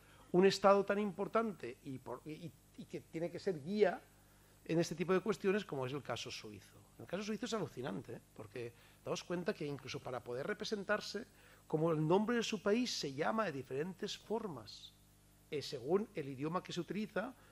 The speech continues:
el italiano o el francés o el alemán, al final ellos, no sé, en las estampillas, por ejemplo, se llaman Helvetia, que es como les llamaban los romanos, eh, hace dos mil años. Y no pasa nada, buscamos los elementos en común, que es lo que nos hace fuertes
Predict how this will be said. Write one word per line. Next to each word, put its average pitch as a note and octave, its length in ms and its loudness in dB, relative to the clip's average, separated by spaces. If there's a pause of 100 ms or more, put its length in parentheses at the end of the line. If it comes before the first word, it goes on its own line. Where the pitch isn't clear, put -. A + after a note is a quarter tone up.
(120)
el C3 140 -8
italiano D#3 800 0
o C#3 160 0
el A#2 100 -4
francés D3+ 720 -6
o A#2+ 180 -6
el A#2 280 -6 (380)
alemán, D#3 540 0
al C3+ 120 -2
final E3+ 460 -2
ellos, F3+ 720 -6
no B2 100 -14
sé, C#3+ 220 -2
en B2+ 100 -8
las A#2 140 -6
estampillas, A#2+ 640 -10
por F#3+ 140 -8
ejemplo, F#3+ 320 -8
se - 120 -12
llaman F#3 260 -2 (100)
Helvetia, B2 640 -8 (100)
que - 100 -12
es - 80 -10
como E3 160 -6
les D3+ 100 -6
llamaban D#3+ 420 0 (400)
los D#3+ 160 -2
romanos, F3 640 0 (560)
eh, C3 480 0
hace A#2+ 280 -6
dos G2+ 220 -8
mil G#2+ 160 -14
años. - 460 -20 (260)
Y G#3 100 2
no C#4+ 120 2
pasa B3 280 -2
nada, C#4 320 -2 (100)
buscamos A3 460 -2
los C4+ 140 0
elementos A3 380 -2
en A#3 120 -4
común, C#4+ 300 4
que A3+ 100 -2
es G#3+ 40 4
lo B3+ 60 2
que A#3+ 80 0
nos G#3+ 80 4
hace A#3 140 6
fuertes E3+ 600 0